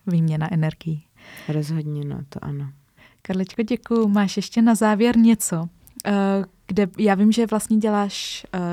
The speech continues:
Speaker 1: meditace, tvůj online prostor je velmi zajímavý a věřím, že pro lidi inspirativní,
Speaker 2: Mhm.
Speaker 1: tak pak ho nalinkuju dolů, eh, do popisku. Ale vím, že děláš i otevřené meditace pro lidi, nejenom, že provázíš.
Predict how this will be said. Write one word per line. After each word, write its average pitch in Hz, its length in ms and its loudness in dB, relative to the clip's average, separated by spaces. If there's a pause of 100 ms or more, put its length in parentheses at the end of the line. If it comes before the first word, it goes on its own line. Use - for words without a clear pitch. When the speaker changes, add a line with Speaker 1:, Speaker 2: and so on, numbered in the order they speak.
(140)
Speaker 1:
meditace, 196 580 -2
tvůj 190 360 -4
online 185 300 0
prostor - 400 -6
je 190 80 0
velmi 185 260 0
zajímavý 180 500 0
a 175 180 -6 (140)
věřím, 180 280 -2
že 190 100 -2
pro 185 180 -4
lidi 190 220 -6
inspirativní, 180 760 -4
Speaker 2:
Mhm. 180 80 -4
Speaker 1:
tak 175 100 -4 (240)
pak - 80 -18
ho 185 220 -2
nalinkuju 185 580 0
dolů, 190 380 0 (640)
eh, 185 40 -2 (520)
do 170 200 -4
popisku. 185 540 -4 (640)
Ale 190 960 0 (540)
vím, 202 120 2
že 220 80 0
děláš 233 240 0
i - 100 -6 (120)
otevřené 240 520 0
meditace 226 540 0
pro 196 220 -4
lidi, 175 240 -4
nejenom, 165 280 -4
že 202 100 -6
provázíš. 175 680 -6